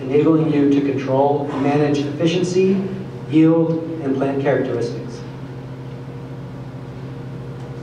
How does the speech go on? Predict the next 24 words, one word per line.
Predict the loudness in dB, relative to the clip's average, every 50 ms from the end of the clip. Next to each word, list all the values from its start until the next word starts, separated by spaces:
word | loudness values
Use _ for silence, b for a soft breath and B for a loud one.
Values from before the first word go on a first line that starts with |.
| -10 -2 2
L | 4 4 4
E | 6 6
D | 6 6
has | 6 6 4 4
taken | 2 2 2 4 4
over | 4 4 4 4 4 4
in | 4 4
every | 2 4 4 4 4
other | 4 2 2
market, | 2 2 2 2 0 0 -2 -2 -2 -4 -6 -8 -8 -10 -10 -10 -8 -2 2
yet | 2 2 4 4
most | 4 4 6 4 4 4
greenhouses | 4 4 2 4 4 4 2 2 2 0 -2 -2 -2
still | 0 2 4 4 4 4 4
use | 2 2 2 4 4
H | 4 4 4 2 2
P | 4 4 4
S. | 4 4 2 -2 -4 -6 -8 -10 -10 -12 -12 -12 -12 -12 -12 -12 -10 -12 -12 -12 -12 -12 -12 -10 -6 0
You | 2 4
might | 4 4 4 4
ask, | 4 4 2 2 0 -2 -4 -6 -8 -8 -2 2
"Why | 2 4 4 4
is | 2 2 2 0
that?" | 0 0 -2 -2